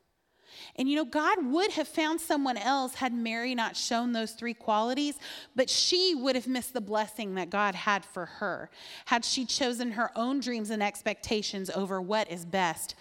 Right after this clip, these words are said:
for the kingdom of God. She would have missed Jesus. What might you miss if you are so overscheduled and your soul is too undernourished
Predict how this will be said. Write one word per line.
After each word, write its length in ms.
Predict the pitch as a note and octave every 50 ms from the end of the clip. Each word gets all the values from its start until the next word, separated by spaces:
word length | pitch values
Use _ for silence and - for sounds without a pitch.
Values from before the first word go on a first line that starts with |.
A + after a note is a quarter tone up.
| - - - - - _
for 140 | - A3+ G#3+
the 80 | G3
kingdom 400 | F#3+ - - G3+ F#3+ F#3 E3+ E3
of 140 | D#3+ D#3 -
God. 260 | - G2 F#2 D#2 - - _ _ _ _ _ _ _ _ _ _ _ _ _ _ _ _
She 260 | - - - - A#3+
would 300 | A#3 G3 G#3+ G#3 G3+ G3
have 220 | F3 F3+ G3+ - -
missed 300 | F#3+ F3+ F3 - - -
Jesus. 640 | - - - - - - - - - - - - - _ _ _ _ _ _ _ _ _ _ _ _ _ _ _ _ _ _ _ _ _ _ _ _ _ _ _ -
What 180 | A3 C4 C4+ -
might 260 | C4+ C4+ B3 G3 -
you 220 | G3+ G#3+ A#3+ C4
miss 540 | B3+ A3 E3+ - - - - - - - - _ _ _ _ _ _ _ _ _ _ _ _ _ -
if 160 | G#3 G3+ -
you 140 | A3+ A3 A3+
are 100 | A3+ A3
so 260 | - - A#3 G#3 F3
overscheduled 1040 | - F3+ A3 A3+ G#3 A3+ A#3 G#3+ - - - G#3+ G3+ G3+ G3 A3 A3+ G#3+ G#3+ G#3 G3+
and 140 | G3 G3
your 140 | G3+ G3 G3
soul 420 | - - - - A3 G#3+ G#3+ G#3 G#3
is 200 | G3 - - -
too 260 | - - B3+ A#3 G#3
undernourished 1040 | G3 G#3+ A3 G#3+ G#3+ G#3 G3+ F#3 F#3 F#3+ G3+ G#3+ A3 G#3 F#3 - - - - - -